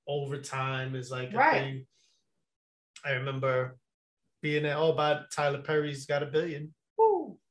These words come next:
Speaker 1: He's, like, way down on the list, though.
Speaker 2: Mm-hmm.
Speaker 1: But, um, you know, like, you look at, I, I remember, like, a job where, you know, people were, like,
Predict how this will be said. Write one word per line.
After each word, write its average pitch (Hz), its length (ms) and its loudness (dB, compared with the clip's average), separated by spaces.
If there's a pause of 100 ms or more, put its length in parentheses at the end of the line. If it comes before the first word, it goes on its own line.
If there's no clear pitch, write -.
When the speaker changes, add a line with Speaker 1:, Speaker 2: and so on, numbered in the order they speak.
(1120)
Speaker 1:
He's, 123 100 -20
like, 123 200 -6
way 123 160 -2
down 127 280 -2
on 120 100 -8
the 120 80 -16
list, 127 280 -12
though. - 200 -12 (540)
Speaker 2:
Mm-hmm. 247 260 4
Speaker 1:
But, 180 200 8
um, 165 520 4 (300)
you 202 80 2
know, 175 140 4
like, 156 200 2
you 170 80 -2
look 175 200 2
at, 160 320 2 (720)
I, 151 240 -2
I 151 140 0
remember, 160 320 2
like, 143 200 4
a 135 100 -4
job 139 500 0
where, 131 500 -4 (1300)
you 131 100 -8
know, 120 280 -12
people 143 320 -6
were, 131 160 -2
like, 123 340 -4